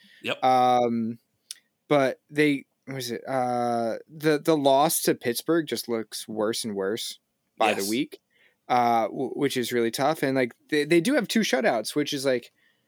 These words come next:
Speaker 2: even though, like, i-, Miami and then Houston, it's like,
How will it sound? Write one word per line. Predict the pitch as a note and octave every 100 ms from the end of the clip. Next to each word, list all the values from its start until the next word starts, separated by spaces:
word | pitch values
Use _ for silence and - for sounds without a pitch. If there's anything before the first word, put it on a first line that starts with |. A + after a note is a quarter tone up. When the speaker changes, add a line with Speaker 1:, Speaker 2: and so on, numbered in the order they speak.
| _ _ _ _
Speaker 2:
even | G3+ G#3+ G#3
though, | F3+ C#3+
like, | D3+ - C#3 D#3 -
i-, |
Miami | D3+ D3 D3+ D3+ D3+ D3+ D3 C#3
and | - C3+
then | B2+ A#2+
Houston, | - A3 G#3 G3+ G3
it's | D#3 -
like, | B2+ A#2+